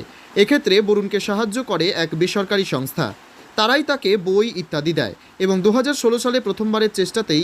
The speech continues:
ইউপিএসসির মতো জটিল পরীক্ষায় উতরে যান বরুণ। উতরে যান বললে অবশ্য কম বলা হয়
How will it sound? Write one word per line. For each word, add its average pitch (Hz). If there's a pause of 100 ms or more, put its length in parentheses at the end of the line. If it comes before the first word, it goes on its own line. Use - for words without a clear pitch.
ইউপিএসসির 214 (600)
মতো 180 (100)
জটিল 214
পরীক্ষায় 214 (300)
উতরে 247
যান 156
বরুণ। 139 (460)
উতরে 269
যান 233
বললে 208
অবশ্য 160 (460)
কম 208
বলা 123
হয় 117